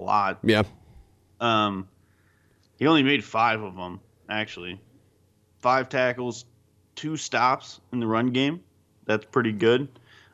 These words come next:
Speaker 1: Um, but obviously, four targets, four catches, seventy-two yards, and two touchdowns is not the day you wanna have as a corner.
Speaker 2: No, it's not.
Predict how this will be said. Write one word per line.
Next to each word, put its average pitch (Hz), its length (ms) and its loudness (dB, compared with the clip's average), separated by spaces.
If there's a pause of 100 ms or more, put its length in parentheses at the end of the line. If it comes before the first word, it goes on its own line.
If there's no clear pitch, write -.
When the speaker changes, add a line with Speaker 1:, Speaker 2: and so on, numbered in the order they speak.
Speaker 1:
Um, 110 280 0
but 107 280 2
obviously, 113 540 0
four 139 340 2
targets, 123 480 -2
four 120 300 -4
catches, 101 540 -4
seventy-two 113 560 -2
yards, 101 420 -2
and 95 140 -12
two 104 160 -4
touchdowns 107 600 0
is 80 160 -14
not 98 440 -2
the 98 80 -10
day 87 160 -2
you 85 160 -2
wanna 76 200 -6
have 73 240 -4
as - 120 -8
a - 60 -10
corner. 50 440 -8
Speaker 2:
No, 117 180 4
it's 135 140 0
not. 131 320 4